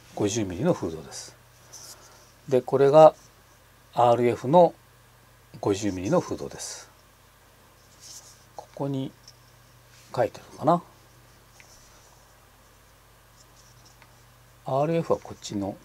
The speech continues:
方にちょっとだけ書かれてますね。結構ね、あの、サイズ違うんですよ。サイズ違ってます。すっ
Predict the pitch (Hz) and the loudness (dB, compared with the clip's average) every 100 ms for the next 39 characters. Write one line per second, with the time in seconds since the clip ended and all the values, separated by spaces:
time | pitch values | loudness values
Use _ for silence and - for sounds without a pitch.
0 | - - 104 82 - - - - - - | -20 -12 -10 -10 -18 -20 -20 -20 -20 -20
1 | - - - - - - - - - - | -20 -20 -16 -16 -18 -20 -20 -20 -20 -20
2 | - - _ - - - - - - - | -20 -20 _ -20 -20 -20 -20 -20 -20 -20
3 | - - 302 123 107 95 98 - 117 110 | -4 -4 0 0 0 -2 -4 0 0 0
4 | 104 165 175 175 175 - 151 156 160 165 | 0 4 4 2 -6 -6 -2 2 4 4
5 | 165 165 165 165 - - _ 156 143 110 | 4 4 2 -2 -6 -18 _ -6 -4 -6
6 | 87 82 85 - 87 78 - - - - | -8 -8 -10 -10 -10 -12 -18 -20 -20 -20
7 | - - - - - - - - - - | -20 -20 -20 -20 -20 -20 -20 -20 -20 -20
8 | - - - - - 123 117 - 104 - | -20 -20 -20 -6 -2 -2 -4 2 2 2
9 | 92 85 - - - - - - - - | -4 -10 -12 -18 -20 -20 -20 -20 -20 -20
10 | - - - - - - - - - - | -20 -20 -20 -20 -20 -20 -18 -16 -14 -16